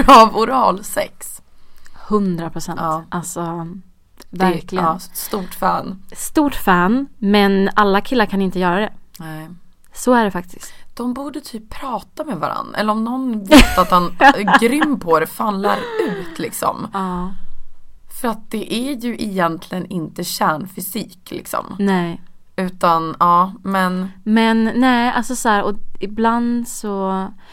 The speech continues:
Speaker 2: jag tror också det handlar väldigt mycket om att vara bekväm själv. En kille som inte
Speaker 1: Mm.
Speaker 2: gillar att göra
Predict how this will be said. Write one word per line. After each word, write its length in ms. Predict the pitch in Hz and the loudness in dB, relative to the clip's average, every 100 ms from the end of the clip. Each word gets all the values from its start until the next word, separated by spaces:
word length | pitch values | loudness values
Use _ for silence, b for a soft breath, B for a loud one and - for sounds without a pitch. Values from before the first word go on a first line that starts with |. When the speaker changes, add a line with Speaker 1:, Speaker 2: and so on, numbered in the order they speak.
| b | b
Speaker 2:
jag 160 | - 254 | -2 0
tror 280 | 269 262 - | 0 -2 -6
också 260 | - 247 | -6 -2
det 60 | 240 | 0
handlar 220 | 233 208 | 0 0
väldigt 300 | 185 185 180 | 0 -2 -2
mycket 260 | 185 180 - | -4 -4 -6
om 220 | 170 170 | -4 -4
att 140 | 170 | -4
vara 200 | 170 170 | -4 -4
bekväm 640 | 170 180 - 196 180 170 175 | -4 -6 -4 -2 0 -2 -6
själv. 500 | - 180 170 196 220 | -6 -6 -4 -6 -4
En 180 | 190 | -6
kille 300 | 180 202 196 | -4 -2 -2
som 180 | 196 214 | -2 -2
inte 160 | 208 175 | -2 -4
Speaker 1:
Mm. 120 | 170 | -4
Speaker 2:
gillar 300 | 190 180 185 | -2 -2 0
att 100 | 190 | 0
göra 280 | 185 175 | 0 0